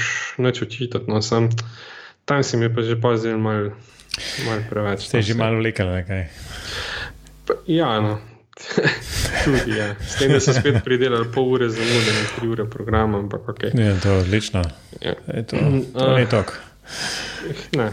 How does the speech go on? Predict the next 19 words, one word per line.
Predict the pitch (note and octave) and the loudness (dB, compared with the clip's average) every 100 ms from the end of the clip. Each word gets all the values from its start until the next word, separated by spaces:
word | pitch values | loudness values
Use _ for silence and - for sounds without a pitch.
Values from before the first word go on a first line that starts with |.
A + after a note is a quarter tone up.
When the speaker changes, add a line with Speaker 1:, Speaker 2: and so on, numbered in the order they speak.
| A2+ | -2
Speaker 1:
lahko | B2 B2+ | 0 2
bi | B2+ | 2
bilo | B2 | 2
slabše. | B2 - G#2+ G#2+ - - | 0 0 0 -2 -8 -2
Smo | B2+ | 0
že | B2 A#2+ | 2 2
tu | B2+ | 0
slabše | - A#2+ A2+ - A2 | 0 0 0 2 0
dogodke, | A2 G#2+ G#2+ - G#2 | 0 0 -4 -2 -2
da | G#2+ | -2
je | G#2 | -4
skozi, | - G#2+ - G#2+ | -4 -4 -2 0
ne. | A2 - - - - - - - - - - | 0 -2 -4 -2 -2 -4 -8 -8 -8 -12 -6
Um, | - A#2+ B2 A#2+ | 0 2 2 0
no, | B2+ C3 D3+ D3+ - - - | 2 2 4 2 -2 -14 -20
potem | - - D3+ D3+ C3+ - | -12 -2 2 2 0 -2
ta | B2+ | 0
zadnja, | A2 B2 C#3 E3 D#3 B2+ A#2+ | 2 2 2 2 4 2 0
no, | A#2+ | -4